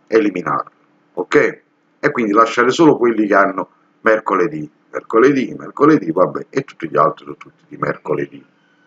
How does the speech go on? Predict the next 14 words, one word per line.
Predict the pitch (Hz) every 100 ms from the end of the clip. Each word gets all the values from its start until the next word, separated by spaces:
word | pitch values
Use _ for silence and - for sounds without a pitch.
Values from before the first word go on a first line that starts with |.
| _ _ _ _
Benissimo, | 135 - - - - _
una | - 98
volta | 147 143 135
fatto, | 127 117 - -
importato, | 117 120 113 - 80 76
una | 78
volta | 131 151 143
fatta | 123 117 -
la | 104 101
verifica | 104 131 123 - - 78 - _ _
che | 98
non | 123 127
ci | 123
siano | - 117 110 107